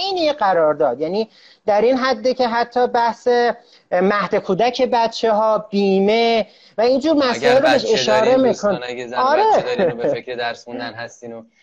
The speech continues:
Speaker 2: می‌خواین دکترا برین بخونین، اه، آره. اونجا براتون
Speaker 1: این،
Speaker 2: این،
Speaker 1: خیلی
Speaker 2: اینها رو در نظر گرفتن. خب.
Speaker 1: خیلی، آره. یعنی کاملاً مشخصه که، آره، مثلاً شما روز اولی که وارد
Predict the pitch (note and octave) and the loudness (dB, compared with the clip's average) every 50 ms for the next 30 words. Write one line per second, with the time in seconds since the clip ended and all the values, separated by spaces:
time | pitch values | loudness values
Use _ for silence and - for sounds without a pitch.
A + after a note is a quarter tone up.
0 | _ _ - A#2 B2+ B2+ B2+ B2+ C3+ B2+ A#2+ - C3+ B2+ B2+ B2+ B2 B2 B2 B2+ | _ _ -16 -12 -10 -8 -6 -6 -8 -8 -8 -8 -6 -4 -4 -2 -2 -4 -4 -6
1 | B2+ B2 B2+ A#2+ B2 B2+ C3 C3+ D3+ F3 F3 - - C3 B2+ B2 B2 A#2+ A#2 A#2 | -8 -8 -10 -10 -10 -10 -10 -10 -10 -10 -12 -14 -14 -14 -14 -12 -12 -12 -14 -14
2 | A2+ A#2 A#2 A2 G#2+ G2+ F#2+ - _ _ _ _ _ _ _ _ _ C3 B2+ C3 | -14 -14 -14 -12 -12 -14 -16 -18 _ _ _ _ _ _ _ _ _ -10 -8 -6
3 | B2 B2 D3+ E3 - - - - B2+ C3 C#3+ D3+ D3 - - - B3+ B3 G#3+ D#3+ | -4 -2 0 2 2 2 2 2 2 0 -2 -2 -6 -6 -2 2 2 2 2 0
4 | C#3 C#3+ C#3 C3+ B2+ B2 A#2+ A#2 A2 A#2+ B2 A#2+ A2+ G#2 G2+ F2 - - F#2+ F2 | -4 -6 -6 -6 -6 -6 -8 -10 -10 -10 -10 -10 -10 -12 -14 -16 -20 -20 -20 -20
5 | E2+ _ G#2 A2 A#2 A#2 - - - F3+ - - - C#4+ C#4+ C#4 - A#3+ B3+ C#4 | -20 _ -14 -14 -12 -12 -12 -12 -14 -14 -6 -2 0 2 2 2 2 2 2 2
6 | C#4+ C#4+ C4 G#3 G3 A3 A#3 C#4 C4 - C4+ C#4+ D4 D4+ D#4+ D#4 D#4 D4+ D4+ C4+ | 2 2 2 2 2 2 2 0 0 0 0 0 2 2 2 2 2 2 2 2
7 | B3 A#3 - - A#3 A3 G#3 G#3 - B3 B3 A#3 A#3 - F#3 D#3 D3+ - F3 F#3 | 2 0 0 0 -2 -2 -2 -2 -4 -4 -4 -4 -2 -2 -4 -4 -2 -2 -2 0
8 | F3+ F#3 F#3+ G#3 G3 F#3+ F#3 D#3+ - F#3+ G3+ G#3+ - - G3+ G3+ G#3+ G#3 G3+ A#3 | 2 2 2 2 0 0 -4 -6 -4 -4 -4 -4 -2 -2 0 0 0 2 2 0
9 | A3+ G3 A3 G3+ F#3 F3+ E3+ G#3+ A3 A3 G3 G#3 F3+ D#3+ D#3+ F3 E3+ E3 F3 F3 | 0 0 0 0 0 0 0 0 0 0 -2 -2 -4 -2 0 0 0 2 0 0
10 | D#3 E3 E3+ E3+ D#3+ | 2 2 2 2 0